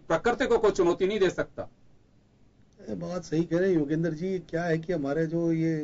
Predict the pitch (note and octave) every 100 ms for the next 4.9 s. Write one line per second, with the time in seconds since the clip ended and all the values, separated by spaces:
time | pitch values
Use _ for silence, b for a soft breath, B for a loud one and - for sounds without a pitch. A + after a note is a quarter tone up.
0 | C#3+ - C#3 - E3 D#3+ A#2 C3+ C3+ E3
1 | E3 D#3+ D#3+ D#3 D#3 E3 D#3+ D#3+ D3+ D#3+
2 | D#3+ - _ _ _ _ E3+ E3+ E3 -
3 | D#3 D3+ E3 E3 E3 E3 E3 D3 C#3 C#3+
4 | E3 E3 - C3 B2 B2+ F2+ D#3+